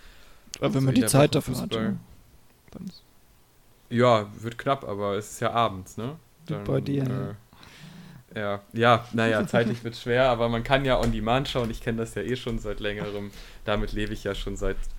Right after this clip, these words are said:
Speaker 2: drei Jahren eigentlich, dass ich <laughs> Spiele on demand gucke. Kommen wir zum, zu einem Thema, was ungefähr genauso viel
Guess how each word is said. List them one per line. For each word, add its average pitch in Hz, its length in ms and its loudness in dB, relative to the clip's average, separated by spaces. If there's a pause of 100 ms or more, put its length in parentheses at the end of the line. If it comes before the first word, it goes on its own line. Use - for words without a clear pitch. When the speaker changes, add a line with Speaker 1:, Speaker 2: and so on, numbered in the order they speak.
Speaker 2:
drei 101 180 -2
Jahren 90 320 0
eigentlich, 87 440 -10
dass - 200 -8
ich - 200 -10
<laughs> - 60 -8
Spiele 110 520 -8 (120)
on 101 120 -4
demand 101 380 -4
gucke. - 280 -4 (640)
Kommen 170 240 6
wir 165 260 2
zum, 135 500 0 (240)
zu 127 160 -2
einem 123 520 2
Thema, 139 440 0
was 123 220 -2
ungefähr 131 460 0
genauso 139 640 0
viel 131 340 -4